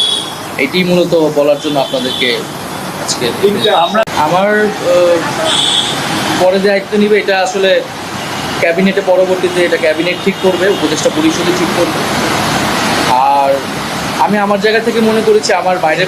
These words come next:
Speaker 1: প্রয়োজন, but এখনও আমাদের গণ অভ্যুত্থানের আকাঙ্ক্ষা তো বাস্তবায়িত হয়নি। বিচার এবং সংস্কারের যে প্রতিশ্রুতি নিয়ে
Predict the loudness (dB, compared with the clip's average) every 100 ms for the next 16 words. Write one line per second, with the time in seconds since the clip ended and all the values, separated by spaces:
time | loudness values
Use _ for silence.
0 | 2 2 4 0 0 -6 -8 -2 0 0
1 | -2 2 2 2 -2 -6 -10 -10 -10 -8
2 | -8 -4 0 0 2 2 2 2 2 2
3 | 2 2 0 0 0 0 2 2 2 2
4 | 2 2 2 0 0 0 0 2 0 0
5 | -2 -2 0 0 2 2 2 2 0 0
6 | -2 -4 0 0 0 -2 0 2 2 2
7 | 0